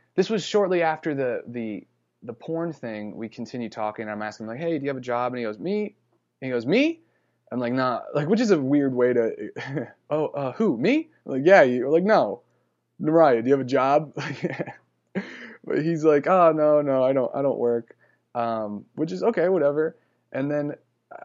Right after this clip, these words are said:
I asked, you know, "How, so how long have you been here, or why'd you come here?" He's like, "Well, you know, my, my parents, um, I was living with my parents. My parents moved, and they didn't have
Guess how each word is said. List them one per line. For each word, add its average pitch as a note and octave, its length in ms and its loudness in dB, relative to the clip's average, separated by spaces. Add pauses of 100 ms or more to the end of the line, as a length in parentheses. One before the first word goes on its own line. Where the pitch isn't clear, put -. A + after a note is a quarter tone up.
I D3 120 0
asked, E3+ 340 -2
you D3+ 80 -4
know, C#3+ 140 -4
"How, C#3 280 -6
so C#3+ 220 0
how D#3 200 0
long D#3+ 440 -4
have C3 100 -8
you B2+ 60 -6
been C#3+ 180 -6
here, C#3+ 180 -6
or A#2+ 40 0
why'd B2+ 180 0
you B2 60 -12
come B2+ 160 -10
here?" B2+ 100 -8
He's A#2+ 80 -6
like, A#2+ 140 -8
"Well, D3 240 0
you D3+ 120 -2
know, D3+ 140 -2
my, C3+ 360 -4
my A#2+ 160 -8
parents, D3 720 -8 (720)
um, A2 500 -4 (200)
I - 40 -16
was A#2+ 80 -8
living C3 180 -4
with C#3 120 -6
my B2 100 -4
parents. B2+ 340 -8
My A2+ 140 -8
parents A#2+ 400 -10
moved, B2 580 -4 (420)
and A2 100 -10
they A2+ 60 -8
didn't C#3+ 260 -4
have B2 520 -6